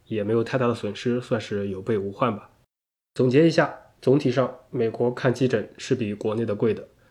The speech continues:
但是由于保险的存在，也不像网上说的那么夸张，动不动几百万的账单。下期我可以分享一下我两年前在美国做手术时更详细的经历和账单明细，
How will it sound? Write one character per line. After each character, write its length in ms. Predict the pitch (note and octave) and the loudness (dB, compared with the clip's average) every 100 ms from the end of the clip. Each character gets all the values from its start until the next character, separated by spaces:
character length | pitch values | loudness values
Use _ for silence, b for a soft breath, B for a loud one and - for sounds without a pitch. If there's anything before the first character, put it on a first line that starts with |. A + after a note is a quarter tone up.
| _ | _
但 140 | - | -2
是 140 | - C3+ | 2 4
由 140 | A#2+ | 6
于 60 | B2+ | 4
保 180 | B2+ C3 | 4 4
险 140 | C3 | 2
的 80 | G#2 | 0
存 180 | - A#2 | -2 2
在， 200 | B2+ G#2+ | 2 2
也 120 | G#2+ | -4
不 80 | G#2 | -4
像 200 | C3+ A2 | -2 -2
网 120 | G#2+ | -2
上 100 | A2 | -4
说 160 | - | 0
的 60 | B2+ | 0
那 80 | B2 | 0
么 80 | G#2+ | -2
夸 200 | - B2 | -4 -2
张， 260 | C3 C3+ | 0 -2
动 120 | C3+ | -2
不 80 | A#2+ | -2
动 140 | A#2+ A2 | -2 -2
几 160 | - | -4
百 120 | A2+ | -2
万 140 | G#2 A#2 | -2 -2
的 80 | A2+ | -2
账 200 | A#2+ A2+ | -4 -2
单。 260 | - C4 _ _ b b b | -2 -4 _ _ b b b
下 220 | - B2+ | -4 -2
期 200 | A#2 C#3 | 0 4
我 140 | C3 C#3 | 6 6
可 120 | D#3+ | 2
以 60 | |
分 160 | C3 E3 | 0 0
享 160 | D3 A#2 | 0 0
一 60 | |
下 200 | A#2 C3+ | 2 2
我 240 | A2+ G#2 B2 | 4 2 0
两 140 | A2 | 0
年 140 | G#2 | -2
前 160 | A#2 A#2 | -2 0
在 120 | C3 | 2
美 120 | A#2 | 2
国 140 | G2+ A2 | 0 -2
做 160 | - | 0
手 240 | C#3+ - G2+ | -2 -2 -6
术 180 | - C#3 | -2 -2
时 360 | - G2 G2+ - | -2 -6 -8 0
更 260 | D#3+ C3 | 2 2
详 460 | A2+ - A2 G#2 C3+ | 0 -2 -2 -2 -4
细 240 | - - | -4 -2
的 120 | C#3 | 0
经 200 | G2+ A2+ | 0 -2
历 140 | A2 G#2 | -2 -6
和 220 | - A2 | -6 -6
账 320 | G#2+ - A#2 | -6 -4 -2
单 180 | A#2 A#2+ | -2 0
明 180 | A#2 A#2 | -2 -4
细， 280 | - C3 | -4 -6